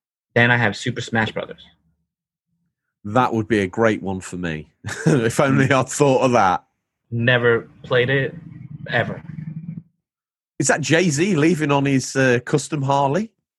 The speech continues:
Speaker 1: No, that was, that was Dave.
Speaker 2: Just Dave?
Speaker 1: That was Dave, yeah.
Speaker 2: What's Dave? Is he a security guy, or has he got the apartment below you, or?
Speaker 1: No, I think Dave's just a local biker.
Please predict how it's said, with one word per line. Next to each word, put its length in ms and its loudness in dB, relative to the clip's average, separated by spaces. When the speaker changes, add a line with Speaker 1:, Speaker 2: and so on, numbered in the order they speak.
Speaker 1:
No, 180 2
that 160 4
was, 180 0
that 120 4
was 120 0
Dave. 320 -2
Speaker 2:
Just 240 -2
Dave? 500 0
Speaker 1:
That 100 2
was 120 -2
Dave, 260 -2
yeah. 140 -4
Speaker 2:
What's 220 -2
Dave? 420 0
Is 100 -10
he 120 -4
a 40 -4
security 440 -2
guy, 300 2
or 100 4
has 120 -4
he 80 -4
got 200 -2
the 100 0
apartment 460 -4
below 180 0
you, 340 -2
or? 220 -4
Speaker 1:
No, 120 4
I 100 4
think 160 0
Dave's 280 2
just 180 -4
a 80 2
local 300 -2
biker. 420 -2